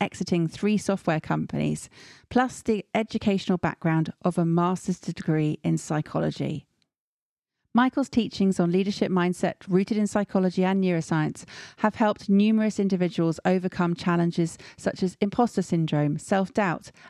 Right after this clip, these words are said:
and executive presence. His work aims to contribute to the world by helping people change, grow, and evolve through leadership development.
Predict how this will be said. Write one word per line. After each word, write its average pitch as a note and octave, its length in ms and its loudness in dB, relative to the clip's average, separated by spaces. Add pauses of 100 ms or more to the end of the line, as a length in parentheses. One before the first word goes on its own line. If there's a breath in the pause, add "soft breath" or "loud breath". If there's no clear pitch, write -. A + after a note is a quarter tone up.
and F#3 120 2
executive F3 520 -2
presence. - 640 -2 (560 soft breath)
His A3+ 200 2
work G#3+ 420 0
aims F#3+ 360 0 (340 loud breath)
to G#3+ 140 0
contribute A3 560 0
to G3+ 120 0
the F3+ 100 2
world D#3+ 300 2
by D#3+ 120 -2
helping G3 420 0
people F3 300 -2
change, F3+ 480 0
grow, E3 360 2
and E3+ 140 2
evolve F3+ 400 2
through D#3 200 -2
leadership E3 420 -2
development. D#3+ 680 -2